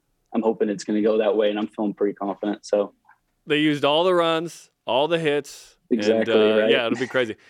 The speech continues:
Speaker 2: Th-, this tournament is a war of attrition with, with pitching, um, because if you, if you guys successfully navigate this and win this tournament and go to the N C A A tournament, you will have used every <laughs> pitcher probably,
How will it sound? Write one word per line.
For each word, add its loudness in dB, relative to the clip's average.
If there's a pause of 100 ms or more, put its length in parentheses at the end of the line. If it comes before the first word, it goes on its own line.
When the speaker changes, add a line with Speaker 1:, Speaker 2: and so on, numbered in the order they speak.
(220)
Speaker 2:
Th-, -2
this -4
tournament 0
is -4
a 2
war 2
of 0
attrition -2
with, -4
with -4
pitching, -6
um, -2 (120)
because -2
if -8
you, -6 (120)
if -8
you -8
guys 0
successfully -4
navigate -4
this -10 (420)
and -4
win -4
this -4
tournament -4
and -12
go 2
to 2
the -2
N -2
C -8
A -4
A -6
tournament, -6 (360)
you -2
will 4
have 0
used 2 (120)
every 2
<laughs> -4
pitcher 0
probably, 0